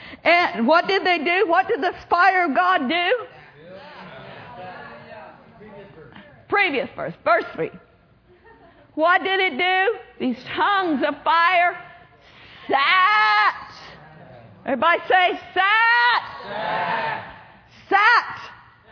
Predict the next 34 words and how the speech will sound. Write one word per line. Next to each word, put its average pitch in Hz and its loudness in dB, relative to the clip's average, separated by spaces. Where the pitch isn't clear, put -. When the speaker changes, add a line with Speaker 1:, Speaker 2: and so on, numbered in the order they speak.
Speaker 1:
upon 311 4
them. 190 0
And 320 2
they 359 4
were 330 4
filled 302 2
with 285 2
the 220 2
Holy 302 0
Spirit 247 -2
and 269 0
began 302 0
to 269 0
speak - 0
with 254 0
other 330 2
tongues 226 0
as 262 2
the 233 -2
Spirit 254 0
gave 233 -4
them 220 -4
utterance. - -12
From 302 2
this 381 0
passage 349 -2
alone, 311 2
don't 294 -2
you 311 -2
think 302 -2
that 254 0
it 226 -2
is 190 -6
safe 320 0